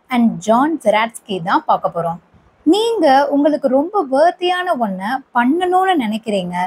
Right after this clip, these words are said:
ஆனா பண்ண முடியறதில்ல. அதுக்கு காரணம்னு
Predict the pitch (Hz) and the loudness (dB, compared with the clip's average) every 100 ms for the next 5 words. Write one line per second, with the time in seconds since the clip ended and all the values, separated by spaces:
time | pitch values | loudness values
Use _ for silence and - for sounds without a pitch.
0 | 208 262 311 359 381 214 226 294 233 196 | -4 0 2 2 0 0 2 2 2 2
1 | 185 170 170 165 - _ _ _ _ 269 | 0 -2 -4 -4 -6 _ _ _ _ 0
2 | 339 392 392 - 285 311 415 415 403 392 | 2 2 -2 -2 0 2 2 0 0 0